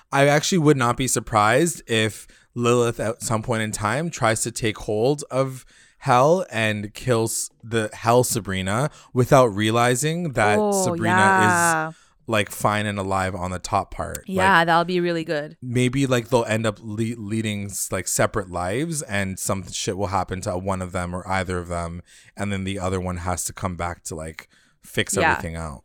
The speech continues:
Speaker 2: I like that.
Speaker 1: So, um, yeah, anyway, so that happens. She's coordinated back at the Spellman house.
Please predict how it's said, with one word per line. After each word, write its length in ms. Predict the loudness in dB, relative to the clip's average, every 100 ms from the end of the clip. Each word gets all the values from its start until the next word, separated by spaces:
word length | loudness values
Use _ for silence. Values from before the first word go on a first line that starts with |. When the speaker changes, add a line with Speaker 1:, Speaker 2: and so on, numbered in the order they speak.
| _ -6
Speaker 2:
I 80 | -4
like 200 | -4 -6
that. 260 | -10 -10 -14 _ _ -14
Speaker 1:
So, 560 | -6 0 2 2 -2 -6 -16 -20 _ _
um, 400 | 0 2 0 -2
yeah, 220 | 0 0
anyway, 300 | -2 -6 -6
so 140 | -6 -4
that 260 | 0 0
happens. 440 | 2 2 2 -2 -4
She's 240 | -6 -6
coordinated 640 | -2 -2 0 -2 -2 -4 -6 -20 -20 _ 0
back 240 | 2 2
at 60 | -2
the 60 |
Spellman 420 | -2 0 0 -2
house. 600 | -4 -2 0 0 0 -2